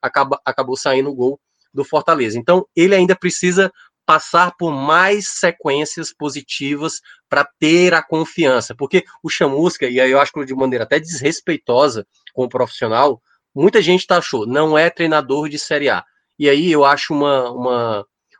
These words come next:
uma coisa muito pedante de quem fala isso, sabe? Meio que taxar, seja um treinador, seja um, enfim, um profissional que seja, um jogador, que, quem, quem quer que seja, pre-, e analisar o cara, porque o cara nunca,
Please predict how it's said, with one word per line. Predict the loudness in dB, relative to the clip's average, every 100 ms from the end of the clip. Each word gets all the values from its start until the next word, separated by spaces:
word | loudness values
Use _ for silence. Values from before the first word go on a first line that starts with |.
| _
uma | -2 0
coisa | 4 4 4 2
muito | 0 -6 -2 -2 -2 -4
pedante | -2 0 2 2 2 -4 -10
de | -8
quem | -4 -4
fala | 0 0
isso, | -2 -6 -12 -14 -18
sabe? | -8 -2 -2 -4 _ _ _ -8
Meio | -4 -4
que | -6 -2
taxar, | 0 0 -4 -2 0 0 -2
seja | 0 0 2 -2
um | -4
treinador, | -4 -4 -4 -4 -4 -4 _ _
seja | -18 -4 -2 0 2
um, | 0 -2 -8 -12
enfim, | 0 0
um |
profissional | 2 0 0 0 2
que | 0
seja, | -2 -2 -2
um | -6 -4
jogador, | -2 0 -2 -4 -6
que, | -10
quem, | -4 -4
quem | -4 -6
quer | -4
que | -2
seja, | 0 0 0 -10 -20 -16
pre-, | -2 0 2
e | 2
analisar | 4 4 2 2 2
o | 2
cara, | 2 2 0
porque | -4 -6
o | -2
cara | 0 0 -2 -6 -8
nunca, | -6 -2 0 0